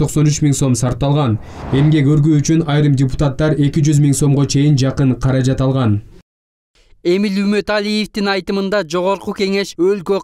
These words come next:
Speaker 2: кыйчалыш учурда эсепсиз чыгым кетирип отурганы туура эмес көрүнүш деп эсептейт.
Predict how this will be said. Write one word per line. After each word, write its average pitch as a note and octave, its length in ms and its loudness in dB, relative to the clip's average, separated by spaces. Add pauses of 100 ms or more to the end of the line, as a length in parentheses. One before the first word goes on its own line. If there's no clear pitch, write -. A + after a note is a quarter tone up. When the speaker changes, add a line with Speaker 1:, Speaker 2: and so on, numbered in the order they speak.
Speaker 2:
кыйчалыш G3 560 -4
учурда F#3 460 -4 (180)
эсепсиз F#3+ 640 -2
чыгым F#3+ 320 -4
кетирип F#3 480 -4
отурганы F#3 540 -4 (100)
туура G3 400 -2
эмес F#3+ 240 -4
көрүнүш F#3 480 -4
деп F3 240 -6
эсептейт. F3 540 -4